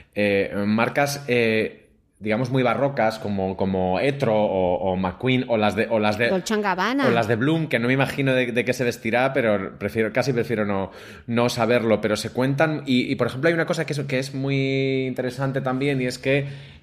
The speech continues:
Speaker 1: eh, por ejemplo, Diane Lockhart tiene unos bolsos que cuestan una pasta, pero los repite bastante, porque tiene cuatro bolsos buenos,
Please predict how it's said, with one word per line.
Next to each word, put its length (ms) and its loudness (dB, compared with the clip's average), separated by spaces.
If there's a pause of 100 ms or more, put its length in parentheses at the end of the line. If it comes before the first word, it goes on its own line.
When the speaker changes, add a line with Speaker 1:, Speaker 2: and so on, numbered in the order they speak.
Speaker 1:
eh, 380 2
por 100 0
ejemplo, 320 0
Diane 220 2
Lockhart 380 0
tiene 160 0
unos 180 0
bolsos 300 -2
que 100 -4
cuestan 320 -2
una 180 0
pasta, 400 0
pero 160 4
los 160 2
repite 520 0
bastante, 640 0 (760)
porque 180 -6
tiene 520 0
cuatro 380 2
bolsos 420 0
buenos, 480 0